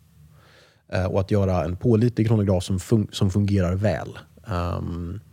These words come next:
och jag vill gärna säga att F.P. Jones, vad heter den? Eh, det är inte centigraf, men det är den,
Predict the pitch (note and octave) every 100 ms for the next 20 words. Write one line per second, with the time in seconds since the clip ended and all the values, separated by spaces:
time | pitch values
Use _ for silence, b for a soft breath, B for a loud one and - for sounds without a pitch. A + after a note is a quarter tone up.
0 | B B B B B B B B B B
1 | - G#2 F#2 - - - - _ D#3+ E3
2 | C#3 B2 A#2+ A2 A#2 G#2+ G#2 G2 - -
3 | - - B2 A#2 B2+ A2+ B2+ A#2 A2+ G2+
4 | - - A2 A2 G2 F2+ F#2+ - _ -
5 | G2 F#2+ F#2+ F#2+ F#2+ F#2+ G2+ G2 G2 A2+
6 | A2+ - C3+ - - A#2+ A2 - G2+ F#2+
7 | F2 D#2+ - A#2+ A2 A#2 A2 G#2 G2 F#2+